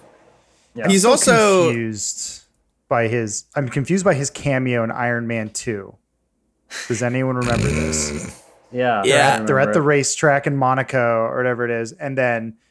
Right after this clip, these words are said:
Speaker 3: Elon Musk is, like, shitting at his shit table, eating his shit food.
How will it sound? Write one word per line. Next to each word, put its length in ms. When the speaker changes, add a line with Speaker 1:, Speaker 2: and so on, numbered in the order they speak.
Speaker 3:
Elon 320
Musk 240
is, 120
like, 200
shitting 360
at 100
his 320
shit 440
table, 440
eating 200
his 120
shit 340
food. 500